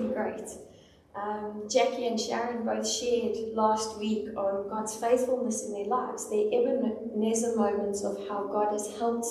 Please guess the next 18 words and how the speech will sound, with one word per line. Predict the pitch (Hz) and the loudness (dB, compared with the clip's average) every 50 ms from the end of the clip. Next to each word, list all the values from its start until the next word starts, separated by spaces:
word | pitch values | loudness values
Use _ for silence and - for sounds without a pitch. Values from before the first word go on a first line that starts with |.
| 233 220 | -4 -4
them | 214 214 208 208 208 208 208 | -4 -4 -4 -4 -6 -6 -6
thus | 208 208 208 208 - - - - - | -4 -2 0 0 0 0 -2 -4 -6
far. | 233 220 208 185 175 170 170 170 - - - - 208 208 - - - - - - _ _ _ _ 214 214 | -4 -2 -2 -2 -4 -8 -10 -12 -14 -16 -18 -20 -20 -20 -20 -20 -20 -20 -20 -20 _ _ _ _ -16 -12
Um, | 214 208 214 220 220 | -10 -6 -4 -4 -2
even | 226 226 226 233 | -2 0 0 2
when | 240 247 254 | 4 6 6
we | 254 254 | 6 4
faithfully | - - 269 240 240 240 233 - 233 233 233 | 4 4 4 4 4 2 0 0 -4 -4 -2
are, | 233 214 214 - - - - | -2 -2 -4 -6 -8 -10 -6
when | 214 220 214 | -4 0 0
we | 220 226 226 | 2 2 0
fa-, | 226 - 254 254 262 254 254 220 220 | 2 2 4 4 4 4 2 0 -2
we | 233 | -2
are | 233 233 | -2 0
faithful | - 262 269 277 269 269 269 254 | 2 2 4 4 4 4 2 0
in | 247 240 240 233 | -2 -2 -2 -4
trusting | 247 285 - - - - 247 233 220 214 | -2 0 0 0 0 0 -2 -2 -2 -2
Him | 196 190 - - 220 208 | -2 -4 -4 -4 -6 -8